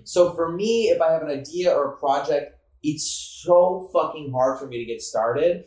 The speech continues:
And it's almost as hard for me to stop once I've started. Like, I, like, if it's an editing thing and I have a little project or dumb video, I will, if I finally get myself to start doing it, I, I'll blink and it's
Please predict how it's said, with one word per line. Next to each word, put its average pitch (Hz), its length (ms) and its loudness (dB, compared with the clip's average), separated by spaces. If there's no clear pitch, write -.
And 151 120 -2
it's - 200 -4
almost 156 440 2
as 139 80 -14
hard 135 240 -2
for 135 60 -14
me 131 100 -10
to 120 80 -8
stop 117 420 -2
once 117 240 -10
I've 107 160 -6
started. - 480 -12
Like, 135 240 4
I, 135 220 0
like, 135 320 -2
if 147 180 -4
it's 143 160 -2
an - 100 -2
editing 147 540 0
thing 127 240 -4
and 120 80 -6
I 120 60 -4
have 120 100 -6
a - 20 -10
little 113 160 -6
project 127 480 0
or 113 60 -8
dumb 110 220 -6
video, 156 480 0
I 139 140 0
will, 127 500 4
if 131 120 -4
I 131 80 2
finally 165 520 0
get 147 140 0
myself 135 340 -2
to 131 60 -12
start 120 300 -6
doing 180 260 0
it, 170 220 -2
I, 139 400 -2
I'll 127 400 0
blink 143 300 0
and 131 100 0
it's - 260 -6